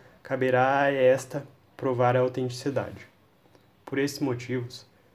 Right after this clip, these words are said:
é importante que o consumidor esteja atento aos seus direitos e, caso seja cobrado por empréstimos não contratados,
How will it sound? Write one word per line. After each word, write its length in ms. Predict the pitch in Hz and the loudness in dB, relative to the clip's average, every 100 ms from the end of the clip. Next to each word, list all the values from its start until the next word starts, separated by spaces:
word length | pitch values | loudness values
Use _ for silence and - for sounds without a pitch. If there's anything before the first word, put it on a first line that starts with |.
| _ | _
é 80 | 131 | -8
importante 500 | 123 127 120 123 120 | -4 -2 -2 0 -2
que 60 | - | -6
o 60 | |
consumidor 500 | - 135 - 131 131 | -6 -6 -4 -4 -2
esteja 380 | 127 123 131 127 | -2 -2 -2 -2
atento 260 | 123 127 123 | -2 -2 -4
aos 60 | |
seus 180 | 123 131 | -6 -4
direitos 580 | 135 139 120 113 - - - | -2 0 -2 -4 -14 -20 -18
e, 80 | 123 | -6
caso 300 | 127 123 120 | -2 0 -2
seja 260 | 131 131 | -2 -2
cobrado 440 | 127 127 127 127 123 | -2 0 2 2 0
por 120 | 127 | -2
empréstimos 580 | 123 123 120 120 127 120 | 0 2 0 0 -6 -2
não 180 | 131 | -4
contratados, 800 | - 131 127 120 113 123 123 120 | -2 -2 -2 -2 -2 -2 -2 -10